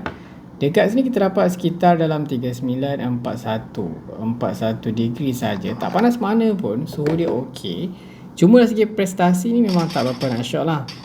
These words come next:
Tak sesedap macam kita main pub G tadi. F P S dia sangat-sangat tak konsisten, tak stabil. Kadang-kadang boleh drop sampai bawah sepuluh macam gitu bila tengah lawan.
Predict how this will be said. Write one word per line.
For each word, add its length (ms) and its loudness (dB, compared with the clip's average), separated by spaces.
Tak 80 0
sesedap 400 0
macam 160 -2
kita 240 -2
main 480 6
pub 240 -4
G 80 4
tadi. 320 -2
F 240 4
P 80 6
S 80 6
dia 80 8
sangat-sangat 640 -2
tak 80 -4
konsisten, 720 0
tak 160 0
stabil. 560 0
Kadang-kadang 400 0
boleh 160 4
drop 160 0
sampai 400 2
bawah 240 2
sepuluh 400 2
macam 240 0
gitu 240 -2
bila 160 -2
tengah 240 -2
lawan. 320 2